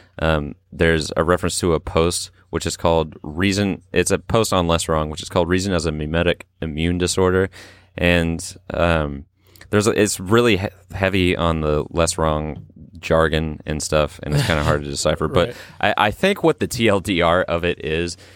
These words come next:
Speaker 1: is it's basically saying that there's a good chance that the people on the Less Wrong forums are fucking crazy, and they've just,
Speaker 2: <laughs>
Speaker 1: like, circle jerked themselves into, like, false reasoning and worrying about shit that normal sane people wouldn't
Speaker 2: <laughs>
Speaker 1: e-, and shouldn't even worry about. And so,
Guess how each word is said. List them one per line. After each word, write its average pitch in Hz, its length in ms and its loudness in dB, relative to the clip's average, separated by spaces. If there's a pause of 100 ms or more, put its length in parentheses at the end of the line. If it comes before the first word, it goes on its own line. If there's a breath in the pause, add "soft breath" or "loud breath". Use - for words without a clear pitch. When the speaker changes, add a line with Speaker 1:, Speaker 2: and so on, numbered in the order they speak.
(160 loud breath)
Speaker 1:
is 98 160 -2
it's 110 140 -2
basically 143 420 0
saying 104 340 2
that 92 120 0
there's 95 160 0
a 85 60 0
good 92 260 0
chance 101 320 0
that 87 100 -14
the - 80 -10
people 98 460 0
on 90 160 0
the 80 80 0
Less 82 240 0
Wrong 90 220 0
forums 92 420 -2
are 76 180 -4
fucking 98 340 -2
crazy, 85 500 -2 (280 loud breath)
and 87 160 2
they've 90 160 2
just, 90 280 2
Speaker 2:
<laughs> 85 60 4
Speaker 1:
like, 76 120 -4
circle 98 340 2
jerked 104 360 0
themselves 95 680 2
into, 87 340 -2
like, 78 200 -2
false 92 440 0
reasoning 87 540 0
and 76 180 -8
worrying 85 320 2
about 80 300 0
shit - 340 0
that 80 160 -2
normal 82 300 0
sane 80 380 -2
people 87 340 0
wouldn't 80 440 0
Speaker 2:
<laughs> - 40 -8
Speaker 1:
e-, 131 220 2
and 78 200 -2
shouldn't 90 440 -4
even 87 280 -2
worry 82 300 4
about. 98 400 2 (420 loud breath)
And 87 220 0
so, 82 400 2